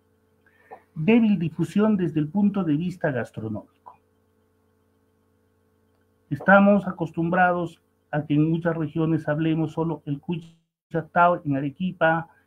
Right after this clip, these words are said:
en Moquegua el, el cuy chatao, el cuy relleno en tal sitio. O sea, nuestra oferta para el consumo es muy limitada.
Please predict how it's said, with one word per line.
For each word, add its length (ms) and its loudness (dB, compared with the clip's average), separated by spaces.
en 140 2
Moquegua 320 0
el, 180 -6
el 140 -6
cuy 160 -8
chatao, 600 2
el 120 -8
cuy 220 -8
relleno 400 0
en 60 0
tal 180 -2
sitio. 380 -6
O 440 -20
sea, 120 -14
nuestra 600 0
oferta 920 -4
para 200 -4
el 140 -10
consumo 840 -4
es 140 -4
muy 220 -2
limitada. 720 -4